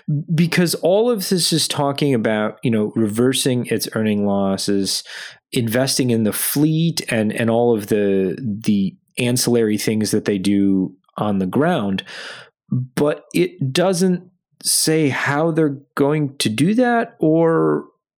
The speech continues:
or what will be changing other than we're calling this a new carrier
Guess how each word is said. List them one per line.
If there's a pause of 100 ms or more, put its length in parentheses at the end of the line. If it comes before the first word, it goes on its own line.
or
what
will
be
changing
other
than
we're
calling
this
a
new
carrier